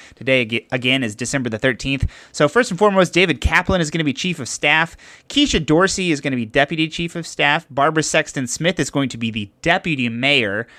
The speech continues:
Um, so that is a position that was envisioned in twenty seventeen's S B two twenty-two, which we called the War on Louisville bill. Um, it, you know, says that there must be a deputy mayor. Doesn't really lay out much that they're supposed to do,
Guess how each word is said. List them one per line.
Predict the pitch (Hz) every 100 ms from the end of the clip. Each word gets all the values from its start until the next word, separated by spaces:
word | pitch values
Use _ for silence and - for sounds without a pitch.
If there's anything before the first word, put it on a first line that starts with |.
| - -
Um, | 113 117 101
so | - 147
that | 143 143 165
is | 143
a |
position | 131 131 135 - 131 127 117
that | 117 107
was | 113 127
envisioned | 120 131 123 120 113
in | 113
twenty | - 127
seventeen's | 117 135 127 117 - 131 127 117 113 - - - -
S | 139 123
B | - 139
two | 117 151 147
twenty-two, | 151 135 107 131 123
which | 113
we | 143
called | 135 113 110
the | 107
War | 127 147 147
on | 131 123
Louisville | 113 139 139 135
bill. | 135 139 147 - - -
Um, | - 120 117
it, | - - - _
you | - 131
know, | 113
says | - 131 120
that | 123
there | 123
must | 123 151 165 -
be | 151 147
a |
deputy | 127 131 135 127
mayor. | 120 131 147
Doesn't | 143 131 127
really | 113
lay | 104 135 135
out | 127 113
much | 131 -
that | 113
they're | 113 101
supposed | - 117 131 123 -
to |
do, | 107 123 151